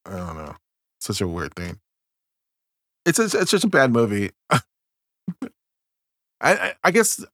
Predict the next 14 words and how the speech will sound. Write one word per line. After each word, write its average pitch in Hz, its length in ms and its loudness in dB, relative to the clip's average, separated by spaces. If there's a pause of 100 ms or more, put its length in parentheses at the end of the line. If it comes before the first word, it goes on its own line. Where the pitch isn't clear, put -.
(120)
to, 165 120 4
for 180 160 4
me, 180 240 6
the, 131 180 2
like, 120 200 2
the 123 60 4
worst 120 380 4
part 101 220 0
was 110 380 2
the, 104 200 4
the 101 140 0
modoc, 107 1040 2
the 104 80 -2
modoc. 113 520 2